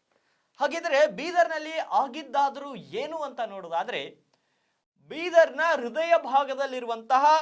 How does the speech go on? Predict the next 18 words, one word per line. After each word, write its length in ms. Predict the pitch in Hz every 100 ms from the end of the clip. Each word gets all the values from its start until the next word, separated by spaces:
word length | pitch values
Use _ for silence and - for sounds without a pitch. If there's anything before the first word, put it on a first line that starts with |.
| 320 _
ಶಿವಾಜಿ 800 | - - 226 269 311 240 285 294
ಚೌಕ್ನಲ್ಲಿ 960 | 277 262 226 208 233 269 165 196 - _ _ _ _
ಇವತ್ತು 420 | 240 330 311 -
ಗುರುವಾರ 440 | 175 302 349 269 151 - _ _ _ _ _ -
ಎ 240 | 208 302
ಟಿ 140 | 311
ಎಂ 160 | 330 294
ಗೆ 80 | 320
ಹಣ 320 | 330 196 247 339 339
ತುಂಬಿಸುವ 640 | 294 311 285 277 277 277
ವೇಳೆ 580 | 233 269 208 208 247 _ _ _ _ _ _ _
ಹಾಡ 360 | 208 254 320 339
ಹಗಲೇ 380 | 285 247 277 294
ನಡೆದಂತಹ 640 | 254 233 247 233 277 320
ಗುಂಡಿನ 500 | 196 233 330 339 320 277
ದಾಳಿಯಲ್ಲಿ 420 | 214 202 202 240 311
ಒಬ್ರು 520 | 190 196 247 320 302
ಮೃತಪಟ್ಟಿದ್ದಾರೆ, 1080 | 180 175 277 254 226 214 170 170 262 -